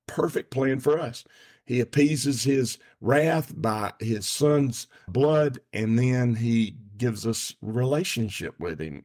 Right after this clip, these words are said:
and fellowship with him. And so they would sacrifice that on the altar, altar. They would burn out the fat. And the, that ma-, and the fat always was the goodness. It is the, it is a picture of the goodness of the sacrifice.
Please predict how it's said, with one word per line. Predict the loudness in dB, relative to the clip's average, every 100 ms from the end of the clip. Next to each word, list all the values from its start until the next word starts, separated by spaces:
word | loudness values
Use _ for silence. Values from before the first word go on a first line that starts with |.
| -10
and | -8 -8
fellowship | -4 0 0 -2 -6
with | -4 -6
him. | -6 -12 -20 -20 -20 -4
And | -2 0
so | 2 4 2 -2 -14 _
they | 2 2
would | 2 2
sacrifice | 2 2 2 0 2
that | 2
on | 2 4
the | 6
altar, | 4 4 -2 -4 2
altar. | 2 2 0 -4 -4 -18 _
They | 0 0
would | 2 0 0
burn | 2 4 4
out | 4 2 2
the | -2
fat. | 2 2 2 0 -6 -20 _ _ _ _ _ _
And | -2 -2 0
the, | -2 -4 -2
that | 0 0
ma-, | -2 -2
and | -4
the | -2
fat | 2 4 8
always | 8 8 6 2 2
was | 2 2 0
the | -2
goodness. | 2 2 4 2 0 -6 -2
It | 2
is | 2 0
the, | -2 -2 -6 -20 _
it | 0 2
is | 2
a | 0
picture | 0 -2 0 0
of | 0 -2
the | -4
goodness | -4 2 2 4 0 0 -4
of | -2 -2
the | -2
sacrifice. | 2 2 2 -6 -4 -4 -4